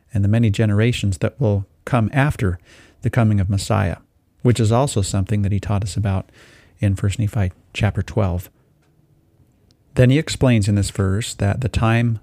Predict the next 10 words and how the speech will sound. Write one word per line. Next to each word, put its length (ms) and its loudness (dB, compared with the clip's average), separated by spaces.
of 120 2
the 60 2
Gentiles, 600 0
or 100 2
the 120 0
fullness 440 0
of 80 0
the 80 0
Gentiles, 680 -2
will, 220 4